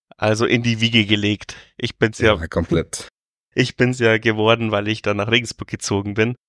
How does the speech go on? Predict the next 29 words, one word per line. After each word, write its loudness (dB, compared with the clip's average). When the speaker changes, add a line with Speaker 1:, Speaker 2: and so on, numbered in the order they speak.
Speaker 1:
Also -4
Speaker 2:
Hm. 0
Speaker 1:
bist -8
du -2
schon -2
mal 2
der 4
größere 2
Edelfan. -2
Speaker 2:
<laughs> 2
Speaker 1:
Ja, 0
wie, 0
wie 4
hast 0
du 6
vor 0
allem 0
die, -2
also 2
wir 2
sind 0
ja 4
eigentlich -2
die -6
beiden 0
Vereine, 2
die -2
die 0
Relegationen, 2